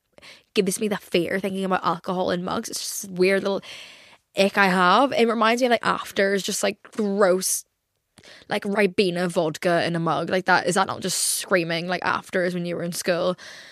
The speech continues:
Anyway, woke up to that and I was just like, "What the fuck? Like, I cannot deal with this right now." The mess stayed there for, like, twenty-four hours, and then finally I found the motivation to, like, get up and, like, actually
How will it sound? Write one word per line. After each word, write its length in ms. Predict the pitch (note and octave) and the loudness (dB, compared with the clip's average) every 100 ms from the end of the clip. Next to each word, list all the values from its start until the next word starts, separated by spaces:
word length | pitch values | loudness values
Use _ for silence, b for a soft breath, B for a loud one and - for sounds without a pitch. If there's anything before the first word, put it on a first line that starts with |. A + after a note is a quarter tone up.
| B B | B B
Anyway, 280 | C4+ C4+ A#3 | 2 6 6
woke 180 | A3+ C4 | 6 6
up 140 | C4+ | 2
to 80 | - | 2
that 320 | G3+ F3 - - | 4 4 2 0
and 100 | G#3 | -2
I 60 | |
was 100 | G3+ | -2
just 160 | G#3 G3 | -4 -4
like, 140 | G3 | -4
"What 240 | - - - | -4 -8 -12
the 60 | |
fuck? 300 | - - - | -12 -8 -6
Like, 160 | - G#2+ | -6 -4
I 160 | - F#3+ | -4 -4
cannot 420 | - G3 F3+ - | -6 -4 -4 -4
deal 160 | - | -4
with 100 | - | -4
this 160 | - - | -4 -4
right 140 | F#3+ | -4
now." 160 | F#3 - - | -2 -4 -2
The 80 | G3+ | 2
mess 300 | G3 B3 - | 4 4 0
stayed 300 | F3 E3 G3 | 0 0 0
there 120 | G3 | -2
for, 140 | F#3+ | -2
like, 80 | - | -4
twenty-four 420 | - F#3+ F#3 F#3+ | -4 -6 -4 -4
hours, 320 | G2 D3+ G3 | -2 0 -2
and 100 | - | -2
then 100 | F#3+ | -4
finally 360 | F#3 F#3+ F#3 G#3 | 0 0 0 0
I 60 | G3+ | -2
found 200 | G3 F#3 | -2 -2
the 60 | |
motivation 600 | F#3 F3+ F#3+ F#3+ G3 F#3+ | -2 -2 -2 -2 -2 -4
to, 100 | F3+ | -2
like, 220 | F#3+ F3+ - | -2 -2 0
get 160 | - | 0
up 180 | D#3+ - - | 0 -4 -4
and, 100 | F#3 | -4
like, 140 | - | -4
actually 400 | F#3+ - F#3 F3+ | -4 -4 -4 -6